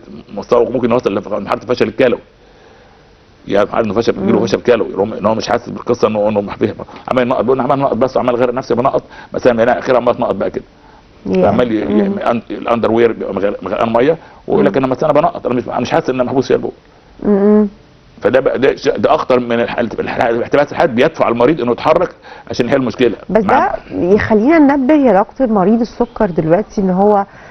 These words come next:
Speaker 2: لو حصل معاه ده، وهو انه مش حاسس ان هو عايز يروح التواليت،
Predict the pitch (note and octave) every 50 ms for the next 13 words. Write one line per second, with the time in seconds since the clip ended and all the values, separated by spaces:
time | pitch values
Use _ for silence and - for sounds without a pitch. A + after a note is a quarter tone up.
0 | - - - - F3 F3 F3+ - - B3 B3+ - - C4+ A#3+ G#3+ F#3+ F3+ G3 G#3
1 | G#3 F#3 F#3+ G3+ A3+ B3+ - - G3 F3+ E3 F#3+ G3 G3+ G3 F3+ - - E3+ E3+
2 | E3+ E3 D#3+ - - - - - - - F#3+ G3 - - - - B3 B3 - A#3
3 | G#3+ - G3 F3 F3+ F#3 G3 F#3 F3+ F3+ F#3+ G3 D#3 F#3 E3+ G3 F#3 G#3 F#3+ -
4 | - F3+ E3 E3 F3+ A3